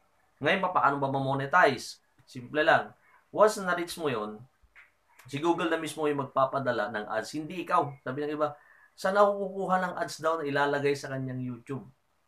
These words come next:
Hindi ikaw yun, guys. Si Google na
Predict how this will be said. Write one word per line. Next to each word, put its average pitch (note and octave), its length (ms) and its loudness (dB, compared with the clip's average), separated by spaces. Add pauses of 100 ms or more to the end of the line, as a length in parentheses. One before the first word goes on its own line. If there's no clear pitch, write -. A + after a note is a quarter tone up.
Hindi D#3+ 400 -12
ikaw E3 160 6
yun, D#3 160 -4
guys. C3 480 -8 (320)
Si C#3+ 240 -10
Google C#3 460 0
na A2 320 -8